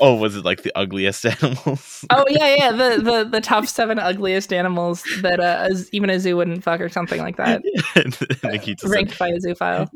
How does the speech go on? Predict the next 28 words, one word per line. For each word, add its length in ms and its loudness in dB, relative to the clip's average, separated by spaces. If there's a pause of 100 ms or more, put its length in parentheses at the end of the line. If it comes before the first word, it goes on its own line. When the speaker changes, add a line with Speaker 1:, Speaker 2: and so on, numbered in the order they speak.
(100)
Speaker 1:
be-, 80 -8
Speaker 2:
Yeah. 200 -2
Speaker 1:
before 380 -6
Aki 220 -6
knew 140 -6
what 80 -6
it 60 -10
was, 220 -6
she 120 -12
said, 200 -6
"It's 180 -6
about 260 -8
me." 280 2
<laughs> 40 -12
And 100 4
you 80 2
said, 200 -4 (180)
"Uh, 60 -10
Speaker 2:
God. 40 -8
Speaker 1:
sorta." 460 -2 (400)
Speaker 2:
That 200 4
was 180 4
such 420 -2
perfect 420 -2
timing. 480 -4
I 120 2
loved 260 0
that. 300 -2